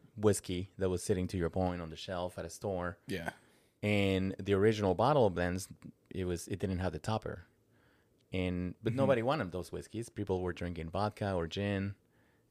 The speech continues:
Speaker 1: And like everybody in, in Kentucky said, whiskey was your grandfather's, uh, drink, and that's it.
Speaker 2: Yeah.
Speaker 1: So then at some point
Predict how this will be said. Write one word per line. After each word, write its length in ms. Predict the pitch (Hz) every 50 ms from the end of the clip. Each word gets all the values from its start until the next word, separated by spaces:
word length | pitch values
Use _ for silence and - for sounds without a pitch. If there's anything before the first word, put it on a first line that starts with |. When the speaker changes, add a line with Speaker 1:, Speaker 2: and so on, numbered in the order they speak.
| _ - -
Speaker 1:
And 600 | 90 90 87 85 85 85 82 82 78 82 87 - -
like 220 | 87 92 92 -
everybody 540 | 117 110 107 110 101 107 104 101 101 98 98
in, 280 | 95 90 92 92 92 -
in 120 | - 95 92
Kentucky 460 | - 95 92 - 101 95 - 107 95
said, 400 | - - - 101 95 90 85 87
whiskey 300 | 95 104 98 - - 107
was 220 | 98 95 90 -
your 100 | 98 92
grandfather's, 880 | - - 95 92 92 - 92 87 87 87 87 87 87 - - - - - _ _ _ _ _ _ _ _ _ _ - - -
uh, 180 | - 85 82 85 85
drink, 340 | - - 95 87 78 78 -
and 100 | 82 80
that's 200 | 80 80 - -
it. 160 | 80 - - - _ _ -
Speaker 2:
Yeah. 220 | 107 104 - - - - _ _ - _ _ - _ - - _ _
Speaker 1:
So 240 | - - - - 107
then 340 | 98 101 117 113 113 110 107
at 140 | 98 95 -
some 180 | - 107 98
point 460 | 92 - 127 120 113 101 98 104 -